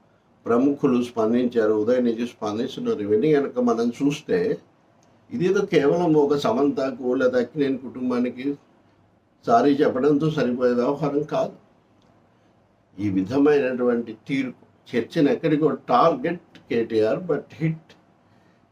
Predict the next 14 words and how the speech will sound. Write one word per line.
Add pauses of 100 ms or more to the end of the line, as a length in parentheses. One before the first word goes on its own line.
(140)
women
అన్న (120)
పద్ధతిలో (140)
మారినటువంటి (180)
తీరును
ఆమె (120)
మార్చుకోవాల్సిన
అవసరం
ఉంది. (140)
భవిష్యత్తులో
అయినా (100)
సరే (1080)
ఆరోపణలు
ఇవన్నీ